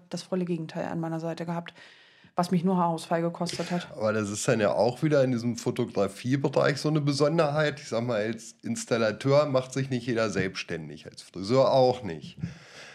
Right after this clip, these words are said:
Speaker 2: Aber wenn ich jetzt sage, ich möchte als Fotograf mich anstellen lassen irgendwo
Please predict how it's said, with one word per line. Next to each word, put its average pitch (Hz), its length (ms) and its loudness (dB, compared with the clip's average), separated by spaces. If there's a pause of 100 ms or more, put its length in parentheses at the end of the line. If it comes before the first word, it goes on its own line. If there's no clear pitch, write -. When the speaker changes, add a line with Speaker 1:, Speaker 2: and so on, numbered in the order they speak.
(720)
Speaker 2:
Aber 120 300 4
wenn 107 140 -2
ich 113 140 -4
jetzt 135 180 0
sage, 120 260 2
ich 107 140 -6
möchte 113 260 -2
als 104 160 -2
Fotograf - 1400 -2 (340)
mich 101 260 -6
anstellen 131 640 2
lassen 104 380 0
irgendwo 90 640 -4